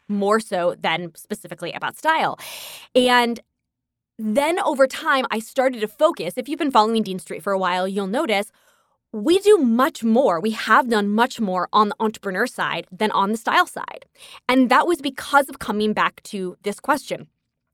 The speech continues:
What will make me the most money, the easiest, the fastest, while bringing me the most joy? And that was twofold. It was pursuing entrepreneurship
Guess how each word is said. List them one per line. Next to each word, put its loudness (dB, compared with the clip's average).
What 6
will 2
make -2
me 0
the -2
most 0
money, -2
the -4
easiest, -4
the -10
fastest, -6
while 6
bringing 2
me -2
the -6
most -8
joy? -2
And 2
that 4
was -8
twofold. -4
It 2
was 4
pursuing 0
entrepreneurship 0